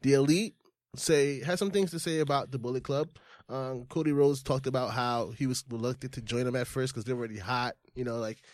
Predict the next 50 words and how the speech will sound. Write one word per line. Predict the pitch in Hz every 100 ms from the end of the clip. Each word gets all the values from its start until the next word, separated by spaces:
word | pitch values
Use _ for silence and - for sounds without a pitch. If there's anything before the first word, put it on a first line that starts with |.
| - -
who | 147 143
am | 131
I? | 139 120
I |
fe-, | 117 127
he | 131
felt | 156
like | 143
he | 139
was | 120
a |
character | - 135 131 120 113
'cause, | 107 104 -
you | 131
know, | 120 104 - _ _ _ _
Kenny | - 151
Omega | 135 143
is | 131 123
known | 127 131
as | 123
the | 117
best | 101 131 131
in |
the | 120
world | 117 127 123
kind | - 123
of | 120
situation. | - 120 120 120 117 120 110 - - _ -
Buck | 135 135
was | 131
known | 131 131
as | 117
the | 113
best | 127 127
tag | - 131 127
team, | - 131 127 123 -
everything | 131 131 120
wrestling | 123 135 127
related. | 117 117 117 87
He | 113
felt | -
like | 120
he | 120
was |
just | 113
coming | - 123
off | 113 110
as | 104
a |
character. | 98 120 110 98 - -